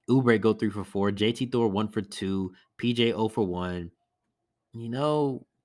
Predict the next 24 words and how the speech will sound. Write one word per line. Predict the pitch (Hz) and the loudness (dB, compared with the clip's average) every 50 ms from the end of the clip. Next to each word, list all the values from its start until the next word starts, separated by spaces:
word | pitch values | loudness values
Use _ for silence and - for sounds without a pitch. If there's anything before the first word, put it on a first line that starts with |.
| _ _ _ _ _ - | _ _ _ _ _ -12
like, | 95 95 82 - | -12 -10 -8 -6
that | 110 120 127 | -6 -4 -4
shit | - - 135 92 92 | -4 -4 -4 -4 -2
add | 123 135 139 151 | -2 0 0 0
up. | 165 160 139 - - - | 0 -2 -4 -6 -8 -8
Twelve | - - 131 135 135 - | -4 -2 0 0 0 -2
for | 135 | -2
seventeen. | 120 143 135 127 127 123 - 147 139 131 113 107 | -2 0 -2 -2 -4 -4 -4 -2 -2 -2 -2 -2
That | 110 113 120 | -2 -4 -4
shit | - - 120 - - | -4 -6 -8 -6 -6
add | 117 123 120 117 117 123 | -6 -4 -4 -4 -2 -2
up. | 120 95 - - _ _ - - - - _ | -4 -4 -6 -12 _ _ -20 -20 -20 -18 _
And | - 104 101 98 | -4 -4 -2 -2
the | 98 | -2
fact | - 131 127 113 | -2 0 0 0
that | 117 117 | 0 -2
we | 123 107 | -2 -2
only | 117 127 117 | -2 -4 -4
shot | 107 - - 123 127 110 - | -4 2 2 4 2 2 0
seventeen | - 117 107 107 104 - - 110 95 - - | -2 -4 -2 -2 -4 -4 -4 -4 -6 -2 0
free | 120 117 117 | -2 0 0
throws | 117 104 101 98 95 101 | 0 0 0 0 -2 -4
combined | - - 87 82 87 104 113 113 107 101 98 95 95 - | -6 -8 -6 -2 -2 0 0 2 0 0 -2 -2 -4 -6
to | - 107 95 90 90 87 85 | -6 -4 -4 -4 -4 -6 -8